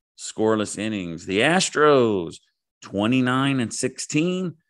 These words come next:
six and four in their last ten. They won two games in a row. They have a plus forty-seven run differential. They are two games ahead of the Angels, eight and a half ahead of Texas, ten games ahead of Oakland, and eleven games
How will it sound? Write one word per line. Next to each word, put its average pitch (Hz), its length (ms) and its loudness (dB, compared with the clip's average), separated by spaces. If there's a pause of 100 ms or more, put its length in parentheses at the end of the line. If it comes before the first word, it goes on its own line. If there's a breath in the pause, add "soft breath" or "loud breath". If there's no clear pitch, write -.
(220)
six - 360 -2
and 120 140 2
four 131 280 2
in 135 60 0
their 123 120 2
last 113 360 -2
ten. 147 280 -2
They 135 80 0
won 117 240 -2
two 208 280 -4
games 185 380 -4
in 165 80 0
a 143 60 0
row. 117 440 -2 (640)
They 85 100 -4
have 92 160 0
a 85 100 2
plus 113 340 -2
forty-seven 110 680 -4
run 135 220 2
differential. 139 720 -2 (680)
They 92 80 0
are 90 100 2
two 170 280 4
games 156 320 2
ahead 143 180 4
of 127 80 2
the 113 160 0
Angels, 120 560 -2
eight 139 240 -2
and 123 80 -6
a 123 60 -2
half 117 260 -4
ahead 101 180 -2
of 87 120 -8
Texas, 107 600 -4 (440)
ten 147 380 2
games 123 400 0
ahead 107 260 -2
of 90 80 -6
Oakland, 151 520 0 (420)
and 95 160 -4
eleven 98 560 2
games 85 500 -6